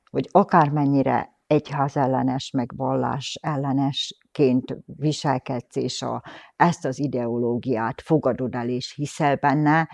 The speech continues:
soha nem jött ki a szádon, ha problémád, gondod, bajod volt, vagy megijedtél, hogy jaj, Istenem, azt mondtad, hogy jaj, Lenin, vagy jaj, Engels, vagy jaj, Marx.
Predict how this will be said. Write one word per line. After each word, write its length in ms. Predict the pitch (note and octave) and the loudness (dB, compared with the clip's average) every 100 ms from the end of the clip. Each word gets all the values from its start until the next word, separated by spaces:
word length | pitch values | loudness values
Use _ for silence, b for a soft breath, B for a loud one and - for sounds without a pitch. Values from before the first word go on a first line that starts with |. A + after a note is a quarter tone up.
| B B B _ | B B B _
soha 380 | - - A#3 B3 | -14 6 8 8
nem 180 | A3+ G3 | 6 6
jött 180 | F#3+ F3 | 4 2
ki 160 | F3 | 0
a 100 | C#3 | 0
szádon, 760 | C#3 - E3 F#3 F#3 B2 B2+ C3+ - _ _ _ _ _ | -2 0 2 4 4 2 0 -4 -12 _ _ _ _ _
ha 280 | D#3+ - _ | -2 -2 _
problémád, 680 | - A3+ G3 G#3 F#3+ D#3+ D3 | 8 10 10 8 6 0 -2
gondod, 540 | C3 G3+ A3 F#3 D3+ - | 4 6 6 6 2 4
bajod 460 | E3 F#3 G#3+ D#3+ | 6 8 8 6
volt, 260 | D3+ E3 - | 2 2 2
vagy 160 | C#3 - | -4 -4
megijedtél, 720 | B2 E3 F#3+ F#3 F3 - D3+ C#3 | -2 2 4 2 0 -2 -4 -2
hogy 180 | B2 B2 | -4 0
jaj, 180 | C#3 | 0
Istenem, 540 | C#3+ D3 - F3+ B2+ B2 | 0 -4 -2 0 0 -2
azt 180 | C#3+ - | -2 0
mondtad, 380 | G#3+ G#3 G3 | 2 2 -2
hogy 180 | - C#3+ | -2 0
jaj, 300 | C#3+ C3+ D#3 | 4 6 6
Lenin, 360 | F#3 G#3+ D#3 C#3+ | 6 4 2 0
vagy 220 | C3+ A#2+ | -2 -4
jaj, 340 | B2+ C3+ E3+ - | -2 2 2 2
Engels, 540 | F#3+ G3 E3+ C3 - | 0 0 0 -2 -4
vagy 200 | C#3 B2 | -8 -8
jaj, 280 | C3+ D#3+ E3+ | 2 6 8
Marx. 640 | G3 G3+ A#2 - - - | 10 8 6 -4 -16 -20